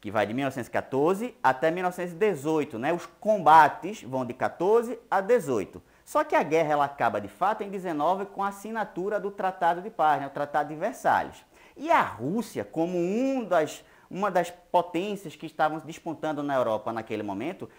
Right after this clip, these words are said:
ela vai se lançar também na guerra. Então, em mil novecentos e quatorze, decidida a controlar o acesso do Mar Mediterrâneo pelo Mar Negro, a Rússia czarista entrou na Primeira Guerra Mundial.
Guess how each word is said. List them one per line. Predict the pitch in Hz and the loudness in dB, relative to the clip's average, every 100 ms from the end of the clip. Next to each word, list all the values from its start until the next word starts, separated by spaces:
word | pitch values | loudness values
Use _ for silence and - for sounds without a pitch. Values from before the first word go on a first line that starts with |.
| - - | -20 -4
ela | - 262 269 | 2 2 4
vai | 196 | 4
se | 196 214 | 4 -2
lançar | 190 185 156 151 | -4 0 0 0
também | 175 165 | -2 -4
na | 214 | -4
guerra. | 208 123 95 98 - _ 123 | -2 -2 -2 -6 -14 _ -12
Então, | 120 139 | -6 -4
em | |
mil | 143 165 | -2 -2
novecentos | 147 123 | -4 -6
e | - | -6
quatorze, | 107 131 135 90 82 _ - | -6 -2 -4 -4 -14 _ -8
decidida | 123 131 135 135 190 | -4 -4 -6 -6 -2
a | - | -2
controlar | 165 160 143 113 98 104 | -2 -2 0 2 4 4
o | 131 | 2
acesso | 131 - - 175 226 220 | 0 -4 0 4 4 0
do | 170 160 | -6 -2
Mar | 156 185 | -2 -2
Mediterrâneo | 170 160 160 139 104 92 82 76 - | -4 -6 -6 -6 -6 -8 -10 -12 -8
pelo | 117 110 | -6 -4
Mar | 110 139 | -6 -4
Negro, | 120 110 131 - _ _ | -4 -4 -6 -12 _ _
a | - 165 | -2 0
Rússia | 139 170 226 196 | 0 -4 -6 -8
czarista | 170 143 127 110 151 - 160 - | -8 -4 -2 -2 -4 -6 -6 -6
entrou | 185 180 - 156 180 | -8 -8 -4 -2 -2
na | 156 160 | 0 0
Primeira | 190 - - 175 165 147 147 160 185 190 175 | 0 -10 -8 -6 -4 -2 0 0 0 -2 -4
Guerra | 123 127 135 143 143 | -2 -2 0 0 -2
Mundial. | 147 160 127 85 76 - | -4 -2 0 0 -2 -8